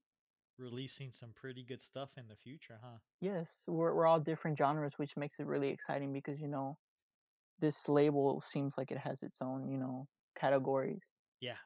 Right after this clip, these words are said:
Speaker 1: definitely, definitely.
Speaker 2: I'm part of the support with Gio, another person that really supports me is my girlfriend. And
Speaker 1: Okay.
Speaker 2: the song Strawberry was mostly written about her because on her right ear, on the backside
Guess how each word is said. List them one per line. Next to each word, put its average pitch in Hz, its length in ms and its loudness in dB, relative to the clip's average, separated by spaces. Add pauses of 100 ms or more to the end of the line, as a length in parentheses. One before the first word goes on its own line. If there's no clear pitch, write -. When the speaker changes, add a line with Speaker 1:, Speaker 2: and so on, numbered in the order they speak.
Speaker 1:
definitely, 110 480 -12
definitely. 120 440 -16 (460)
Speaker 2:
I'm 151 200 0
part 156 220 6
of 175 60 4
the 170 80 2
support 151 360 2
with 143 140 2
Gio, 147 320 4
another 147 200 0
person 160 340 -4
that 147 120 0
really 147 200 2
supports 143 460 -2
me 143 60 0
is 135 100 -6
my 135 120 -4
girlfriend. 160 440 -2 (920)
And 139 520 0
Speaker 1:
Okay. - 100 -14
Speaker 2:
the 160 120 0
song 160 280 4
Strawberry 147 640 6
was 143 380 2
mostly 147 320 2
written 143 220 6
about 131 280 4
her 143 160 6
because 139 540 -2
on 151 180 4
her 135 300 2
right 135 280 4
ear, 170 340 0 (100)
on 170 100 -6
the 143 60 -4
backside - 540 -2